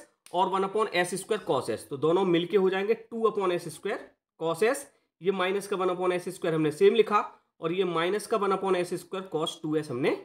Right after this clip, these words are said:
सेम लिखा। अब एस स्क्वायर यहाँ भी है डिवाइड में, यहाँ भी है और यहाँ भी है, तो हमने क्या किया, माइनस का वन upon एस स्क्वायर यहाँ से कॉमन ले लिया,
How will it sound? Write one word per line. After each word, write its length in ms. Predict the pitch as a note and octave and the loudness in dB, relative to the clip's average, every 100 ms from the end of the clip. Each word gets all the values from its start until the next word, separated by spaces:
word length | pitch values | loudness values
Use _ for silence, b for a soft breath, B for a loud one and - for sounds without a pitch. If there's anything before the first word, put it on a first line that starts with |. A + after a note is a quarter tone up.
| - | -12
सेम 200 | - E3+ | -4 -2
लिखा। 240 | A#2+ A2+ G#2+ b b b - | -2 -6 -8 b b b -4
अब 180 | D3+ - | -4 0
एस 160 | F#3+ G3 | -2 0
स्क्वायर 260 | G#3 A#3+ G#3+ | 0 2 2
यहाँ 260 | G3 G#3 | 2 2
भी 140 | G#3+ A3 | 2 4
है 80 | |
डिवाइड 300 | G#3+ G#3 G#3 | 4 4 2
में, 140 | G#3+ B3 | 2 2
यहाँ 320 | G3 E3+ F#3 | 2 0 -2
भी 120 | F#3+ | -2
है 60 | G#3+ | 0
और 140 | G#3+ | 0
यहाँ 260 | F3 D3+ C#3 | 0 0 -2
भी 140 | A2+ G#2 | -4 -8
है, 60 | F#2+ b b - | -10 b b -8
तो 60 | F3 | -4
हमने 180 | G3+ | -2
क्या 140 | G#3+ G#3+ | -2 -2
किया, 180 | G#3 A#3 | 2 2
माइनस 460 | F3+ E3 G3+ A3+ | 4 4 4 2
का 80 | A#3+ | 2
वन 140 | G#3 G3+ | 0 0
upon 220 | G3+ G3 | 0 -2
एस 160 | F#3+ | -2
स्क्वायर 260 | F3+ - F3 | -6 -6 -6
यहाँ 160 | D#3+ D3+ | -4 -6
से 120 | A3 | -4
कॉमन 260 | F3 D#3 F3 | -2 0 2
ले 140 | G3 | 2
लिया, 240 | G3+ A#3 | 2 0